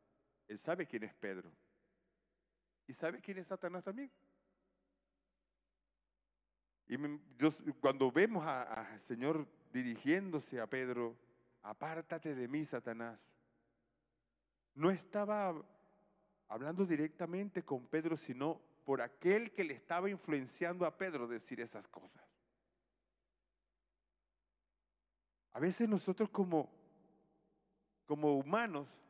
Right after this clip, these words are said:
fallamos y erramos y tenemos un montón de errores. Pero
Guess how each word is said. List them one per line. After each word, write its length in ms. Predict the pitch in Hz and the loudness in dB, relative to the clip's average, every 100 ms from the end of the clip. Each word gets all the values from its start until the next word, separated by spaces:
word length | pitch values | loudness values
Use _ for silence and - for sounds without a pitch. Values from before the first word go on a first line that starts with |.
| - | -10
fallamos 880 | 107 120 151 151 135 123 - - | -8 -4 -2 -2 -2 -4 -6 -10
y 160 | - 113 | -6 -2
erramos 580 | 113 117 147 147 127 127 | -2 -2 -4 -4 -6 -6
y 160 | 113 - _ - | -6 -10 _ -14
tenemos 320 | 135 147 160 | -6 -4 -2
un 100 | 160 | 0
montón 380 | 156 151 156 147 | 0 4 2 2
de 100 | 139 | -2
errores. 440 | 123 131 127 110 - _ _ _ _ _ _ _ _ _ _ _ _ _ | -2 -4 -6 -8 -16 _ _ _ _ _ _ _ _ _ _ _ _ _
Pero 440 | - 131 135 127 | -4 0 2 0